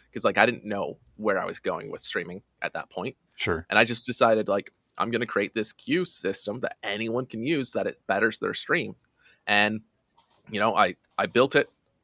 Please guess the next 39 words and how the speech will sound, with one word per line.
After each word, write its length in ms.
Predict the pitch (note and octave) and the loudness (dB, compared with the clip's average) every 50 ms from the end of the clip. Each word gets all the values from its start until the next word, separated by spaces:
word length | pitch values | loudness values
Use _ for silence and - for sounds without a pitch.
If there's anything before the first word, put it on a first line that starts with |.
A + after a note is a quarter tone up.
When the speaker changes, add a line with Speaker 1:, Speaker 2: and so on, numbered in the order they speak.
| _ _ _ _ _ | _ _ _ _ _
Speaker 1:
released, 380 | - G#2 A2 A#2 A#2 - - _ - | -4 0 0 0 0 -2 -6 _ -4
released 340 | A2 A2 A#2 B2+ C3 - - | 0 2 2 2 2 4 2
it, 180 | C#3 C3 - _ _ _ _ | 2 2 0 _ _ _ _
sent 220 | - - B2+ A#2+ B2+ | 0 2 2 2 2
it 80 | A2 | 0
to 80 | - C3 | -2 -2
a 40 | A#2 | -2
few 180 | - B2+ A#2 | 0 -2 -4
streamers 440 | A#2 - - A#2 A#2 A#2 B2 B2 - | -2 -2 -4 -4 -4 -2 -4 -4 -4
here 140 | - A#2+ A2+ | -4 -4 -4
and 100 | A2 A2 | -4 -4
there. 220 | G2+ G#2 A2+ B2+ - | -2 -2 -2 -4 -4
You 80 | G#2 G2 | -4 -2
know, 80 | G2 | -2
I 60 | F#2 G2+ | -2 -2
didn't 160 | A2+ F2+ - | -2 -4 0
try 180 | - - A2 | 2 4 6
to, 220 | G#2+ G#2 G2+ F#2 - _ - - - - - | 6 4 2 0 -4 _ -18 -18 -16 -10 2
I 40 | - | 6
definitely 240 | - C#3 C3+ C#3+ A#2+ - | 6 6 6 6 4 6
tried 200 | C#3+ B2+ A#2+ G#2 | 6 6 6 4
not 240 | G#2+ G2+ - - - | 2 0 0 0 -4
to, 260 | - - A2 G#2+ G2+ | -4 -2 -2 0 2
uh, 320 | G2 F#2+ F#2+ F#2 F2+ F2+ F#2+ - _ _ _ _ _ _ _ A2 | 2 2 2 2 2 0 -2 -4 _ _ _ _ _ _ _ -2
do 240 | G#2+ A#2+ A#2 A2+ G#2+ | 2 4 4 4 4
the, 340 | A2 G2+ G2+ G2+ G2 F#2+ - - | 4 4 4 2 0 -2 -2 -6
the 80 | G#2+ | -4
thing 160 | - B2 A2+ G#2+ | -2 -2 0 2
that 100 | F#2+ G#2 | 2 2
everyone 220 | G#2 G#2 G#2 G#2 | 0 0 -4 -6
tells 240 | - - G2+ G2 - | -4 -6 -6 -4 -6
you 80 | F#2 | -6
not 180 | F#2+ F#2+ F#2+ - | -6 -6 -6 -6
to 60 | - G2 | -6 -8
do 200 | G2 G2+ G2 F#2+ | -6 -6 -6 -6
and, 100 | F#2+ F#2 | -6 -8
like, 200 | F#2 F2+ - _ _ _ | -8 -10 -10 _ _ _
you 80 | G2+ F2 | -12 -10
know, 160 | E2 F#2 | -10 -12